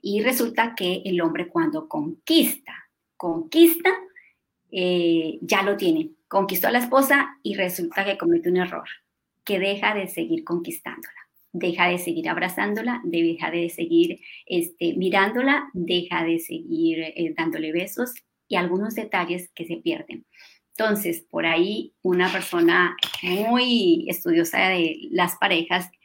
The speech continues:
dice que conservar el amor es más difícil que enamorar. ¿Por qué? Porque es que cada día necesita seguir en esa conquista, querido hermano. Todos los días necesitas conquistar el corazón de tu esposa.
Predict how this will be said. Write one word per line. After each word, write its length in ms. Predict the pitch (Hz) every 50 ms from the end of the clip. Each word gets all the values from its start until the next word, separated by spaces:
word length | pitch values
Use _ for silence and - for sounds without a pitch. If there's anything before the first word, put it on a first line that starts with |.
| - - _ -
dice 420 | 208 202 208 - 175 165 165 - -
que 160 | - 208 202
conservar 880 | - 214 202 196 190 - - 190 190 175 170 190 202 226 254 262 - - -
el 140 | 240 240
amor 480 | 220 170 180 175 165 165 185 202 208 - _ - - - - - - _ _ -
es 320 | 233 254 254 247 240 254
más 280 | 254 254 262 269 277 269
difícil 580 | 262 240 - - 240 240 - - 233 - - -
que 120 | - 180
enamorar. 520 | 170 156 - - 160 - - - - - - - _ _ _ _ _ _ _ _ _ _ _ _ _ _ -
¿Por 240 | 202 196 180 180 -
qué? 180 | 277 247 202
Porque 280 | - - 180 - - 180
es 60 | -
que 180 | - 220 214 -
cada 360 | - 247 247 262 269 277 277
día 300 | 285 254 240 233 247 247
necesita 800 | 247 214 196 - - - - - 170 170 - - 208 226 - -
seguir 420 | - - 190 170 160 160 170 170 -
en 100 | 170 160
esa 340 | 165 165 170 190 185 - - _ _ _ _ -
conquista, 560 | - 175 170 165 - 233 233 - - 190 -
querido 280 | - 160 156 156 156
hermano. 300 | 156 160 160 156 - - - _ - - - - - - _ _ -
Todos 300 | 262 254 247 262 302 311
los 180 | 311 285 262
días 320 | 240 247 240 185 170 170 -
necesitas 540 | 180 175 175 170 - 170 165 - 180 - -
conquistar 400 | 196 202 196 190 - - 170 165
el 100 | 160 -
corazón 400 | - 185 170 170 - - 170 170
de 100 | 160 156
tu 140 | - -
esposa. 400 | - - - - - - - -